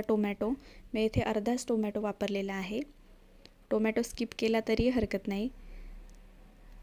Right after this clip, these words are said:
आता हा टोमॅटो देखील छान असा परतून घेऊयात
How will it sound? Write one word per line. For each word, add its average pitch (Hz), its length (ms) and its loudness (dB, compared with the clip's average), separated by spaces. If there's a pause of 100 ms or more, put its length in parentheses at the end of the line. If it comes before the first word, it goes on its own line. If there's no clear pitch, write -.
(100)
आता 196 220 2
हा 214 180 2 (160)
टोमॅटो 208 380 2
देखील 214 320 2
छान 208 240 -2
असा 220 160 -2
परतून 214 440 0
घेऊयात 220 440 2